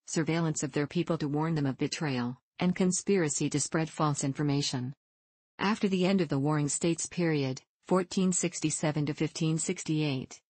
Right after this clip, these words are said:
the Tokugawa family, who established the Edo shogunate,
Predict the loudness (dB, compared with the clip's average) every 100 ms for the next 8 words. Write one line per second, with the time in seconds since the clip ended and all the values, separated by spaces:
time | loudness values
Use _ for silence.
0 | -4 -4 -2 -2 0 0 2 0 -2 0
1 | 2 2 0 -4 -10 _ 0 2 2 0
2 | 0 0 -2 0 2 2 0 0 -2 -2
3 | 0 0 -2 -6